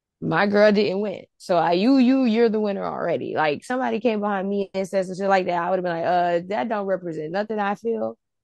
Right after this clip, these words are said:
I would've came back on the mic like, "Hold on, y'all." <laughs> That don't represent nothing I feel or think. That's that man. Y'all get him. Don't get me. I'm sorry. That's just, like, it's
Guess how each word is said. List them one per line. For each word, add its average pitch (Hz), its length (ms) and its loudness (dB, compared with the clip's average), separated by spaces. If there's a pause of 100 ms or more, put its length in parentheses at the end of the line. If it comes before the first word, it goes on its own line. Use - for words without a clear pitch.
(140)
I 254 100 2
would've 294 200 4
came 302 180 8
back 220 140 2
on 214 80 -4
the 208 80 -4
mic 202 160 -8
like, 190 160 -8
"Hold 196 320 -6
on, - 60 -10
y'all." - 160 -8 (560)
<laughs> - 80 -4 (2000)
That 220 160 0
don't 269 120 -6
represent 170 440 -6
nothing 165 260 -2
I - 140 -2
feel - 260 0
or - 60 -6
think. - 280 -8 (540)
That's 165 240 0
that - 220 0
man. - 380 -6 (200)
Y'all 175 260 4
get 185 160 6
him. 131 280 2
Don't 170 220 2
get 170 180 4
me. - 300 -6 (500)
I'm 247 120 6
sorry. 247 340 2
That's 208 260 0
just, 208 280 -6
like, 190 360 0
it's 208 360 0